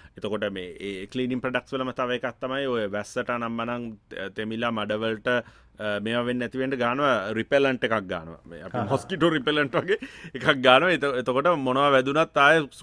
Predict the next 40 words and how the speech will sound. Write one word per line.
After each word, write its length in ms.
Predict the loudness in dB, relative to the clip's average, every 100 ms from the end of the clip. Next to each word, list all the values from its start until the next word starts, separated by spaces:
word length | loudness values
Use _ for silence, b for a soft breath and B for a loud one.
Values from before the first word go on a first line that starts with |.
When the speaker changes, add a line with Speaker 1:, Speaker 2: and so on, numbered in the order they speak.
| -6
Speaker 1:
කුණාටුවකට 580 | 0 2 2 2 2
අහුනත් 400 | 2 2 0 0
සපත්තු 320 | -2 0 2 2
දෙකට 280 | 4 2
මුකුත් 360 | 2 -4 -6 2
වෙන්නේ 280 | 4 4 2
නැහැ. 280 | 0 -4 -12 -12 -14 -10
මේ 460 | -4 0 0 0 -2
ඉතින් 240 | -4 2 4
ඒවා 240 | 6 6
වගේම, 280 | 4 0 2
අ, 120 | 0 0 -2 -4
සොක්ස්, 580 | 2 4 4 -4 -12 -4
අ, 260 | 0 0
හැට්ස්, 460 | 4 2 2 _ -20 -14
ටී 220 | -2 0 0
ෂර්ට්ස්, 540 | 2 2 2 0 -10 0
අ, 180 | 0 2
ඒ 120 | 0
වගේ 340 | 0 2 2
අයිටම්ස් 460 | 2 0 0 -2 0
උත්, 180 | -2 -2 0
අ, 180 | 2
ගොඩක් 320 | 2 0 0 -2
යනවා. 160 | -4
කියන්නේ 200 | -6 -12
අපේ 180 | -8 -10 b b -4
ප්‍රීමියම් 380 | -2 0 0 0
පැකේජස් 540 | 0 0 -2 -2 0
වල 180 | 0 2
නම්, 240 | 0 -2
අ, 100 | -4 -2 -2
ඇත්තටම 400 | -2 -8 -6 -6
ෆුල් 300 | -2 -2 -2 -6 _ -20 -8
කස්ටමර්ට 420 | -8 -4 -4 2
අඳින්න 340 | 2 2 -4
පුළුවන් 240 | -4 -4 -4
ෆුල්ම 300 | 0 0 2
අවුට්ෆිට් 520 | 0 -2 -6 -10 -8
එකක් 180 | -8